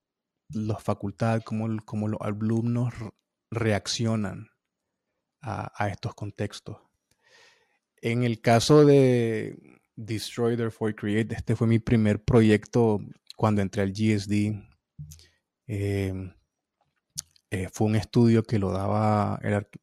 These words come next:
eh, el arquitecto Sergio López Pinero. Y básicamente se te daba la libertad de elegir el, el sitio y yo decidí trabajar en Nicaragua. Todavía en, en un principio no sabía en,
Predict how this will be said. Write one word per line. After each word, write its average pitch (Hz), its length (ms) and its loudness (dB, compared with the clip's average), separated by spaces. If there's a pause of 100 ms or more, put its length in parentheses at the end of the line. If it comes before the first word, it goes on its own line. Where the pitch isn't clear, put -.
eh, 101 360 -10 (320)
el 107 100 -6
arquitecto 101 540 -6
Sergio 104 340 -2
López 104 340 -2
Pinero. 110 540 0 (1200)
Y 110 1000 -2 (180)
básicamente 113 1200 -4 (1000)
se 117 200 -4
te 110 140 -4
daba 107 240 0
la 113 80 0
libertad 107 440 -2
de 107 40 0
elegir 104 360 -2
el, 101 220 -2
el 98 200 -8
sitio 117 520 -4
y 101 160 -6
yo 101 560 0
decidí 104 520 -8
trabajar 104 440 -4
en 104 100 -6
Nicaragua. 117 720 -2
Todavía 104 460 -2
en, 113 220 -4 (120)
en 113 140 -4
un 104 160 -4
principio 113 580 -4
no 107 140 -4
sabía 113 640 0
en, 101 360 -12